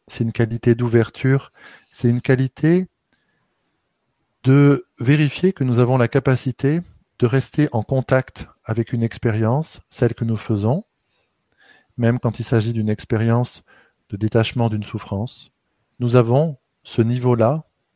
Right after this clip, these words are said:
d'amour pour nous-mêmes que nous sommes en capacité de pouvoir exercer. Et voilà, c'est un, c'est un mot qui est très fort,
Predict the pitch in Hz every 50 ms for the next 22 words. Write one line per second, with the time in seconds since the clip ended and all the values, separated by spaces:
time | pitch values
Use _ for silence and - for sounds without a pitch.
0 | _ _ - 104 113 117 113 113 113 127 147 147 - _ _ _ _ - 113 110
1 | 117 120 120 117 110 117 135 147 147 - - - - _ _ _ - 123 120 117
2 | 107 - - 151 139 123 113 - - 113 - 117 107 - 120 - - 127 117 107
3 | - - 104 101 107 107 104 - - 107 98 98 95 98 95 - - - 104 107
4 | - _ _ _ - - - - - _ _ _ - 127 131 139 143 139 - _
5 | _ _ _ _ _ _ _ _ _ _ _ _ _ _ _ 123 117 110 117 127
6 | 139 170 170 135 113 104 - - - 127 117 117 - - - - 127 117 113 120
7 | 127 139 139 - - - 113 - - - - 110 - - - 156 151 151 147 -
8 | - -